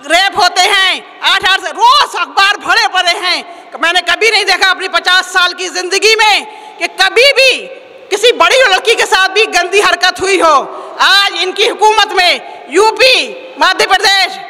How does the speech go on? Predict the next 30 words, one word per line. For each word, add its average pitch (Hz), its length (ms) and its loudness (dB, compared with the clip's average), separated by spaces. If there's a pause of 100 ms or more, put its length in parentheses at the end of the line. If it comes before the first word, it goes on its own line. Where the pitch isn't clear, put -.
(140)
झारखंड, 403 720 0 (300)
रोज 311 560 2 (500)
एक 381 320 2
दो 370 180 6
नहीं 392 300 -2
सैकड़ों 349 440 0
की 359 140 -6
तादाद 339 500 0
में 370 80 -4
लड़कियां 349 340 -2
बर्बाद 349 380 2
की 359 100 -8
जाती 330 360 -4
हैं, 294 500 -4
उनको 330 300 0
मौत 349 280 2
के 339 100 0
घाट 359 260 0
उतार 339 260 -2
दिया 320 200 -2
जाता 302 300 0
है। 277 260 -2 (320)
ये 330 120 -2
कहते 359 400 0
हैं 349 640 -4
कि 311 80 0 (160)
बेटी 330 320 2
पढ़ाओ, 339 460 2
बेटी 330 320 -2
बचाओ 339 480 0